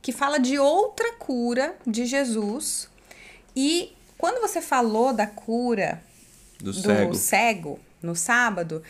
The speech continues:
Speaker 1: eu vi algumas semelhanças nos dois textos. As duas curas,
Speaker 2: Sim.
Speaker 1: certo? Claro, né? Um é paralítico, outro é cego, a, a, o, o contexto é completamente diferente,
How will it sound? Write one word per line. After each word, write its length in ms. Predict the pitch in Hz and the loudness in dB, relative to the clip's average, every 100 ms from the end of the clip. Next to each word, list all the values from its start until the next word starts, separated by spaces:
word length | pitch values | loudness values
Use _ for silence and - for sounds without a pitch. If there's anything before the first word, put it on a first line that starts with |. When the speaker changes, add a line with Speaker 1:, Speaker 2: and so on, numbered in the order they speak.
| - | -6
Speaker 1:
eu 160 | 247 269 | 0 0
vi 140 | 254 | 2
algumas 360 | 277 262 269 269 | 2 0 -2 -2
semelhanças 1160 | - 311 359 392 415 359 254 247 254 - 277 277 | -4 -4 -4 -4 -4 -2 0 0 -4 -2 -4 0
nos 280 | 262 302 254 | -2 -2 -2
dois 360 | 254 302 - | -2 -2 -4
textos. 880 | - 240 233 233 - - - - - _ _ _ _ - | -2 -2 -2 -4 -12 -16 -12 -12 -14 _ _ _ _ -10
As 140 | 269 269 | -6 -4
duas 220 | 214 277 | -4 -6
curas, 360 | - 233 - - | -6 -8 -8 -14
Speaker 2:
Sim. 520 | - - - 202 98 | -16 -14 -8 -6 -4
Speaker 1:
certo? 500 | 208 226 277 - 190 - - - - - - _ | 0 0 -2 -10 -16 -16 -20 -20 -20 -20 -20 _
Claro, 380 | - 190 175 165 | 0 2 2 -2
né? 240 | 170 214 | -4 -6
Um 140 | 202 202 | -4 -6
é 40 | |
paralítico, 600 | 202 190 185 220 226 - | -4 -6 -4 -6 -6 -12
outro 120 | 170 | -10
é 40 | 185 | -10
cego, 560 | - 214 233 226 240 202 | -4 -2 -2 -2 -4 -2
a, 180 | 170 170 - | -4 -6 -12
a, 460 | 185 180 180 165 - | -10 -8 -6 -6 -8
o, 60 | 196 - | -12 -14
o 100 | 196 | -6
contexto 680 | 196 196 196 233 240 - 208 | -2 -2 2 4 4 2 0
é 80 | |
completamente 760 | 190 - 220 202 202 196 190 185 | 0 -4 -4 -2 -2 -2 -8 -8
diferente, 720 | 202 285 285 254 311 339 392 | -8 -4 -2 -2 -6 -10 -14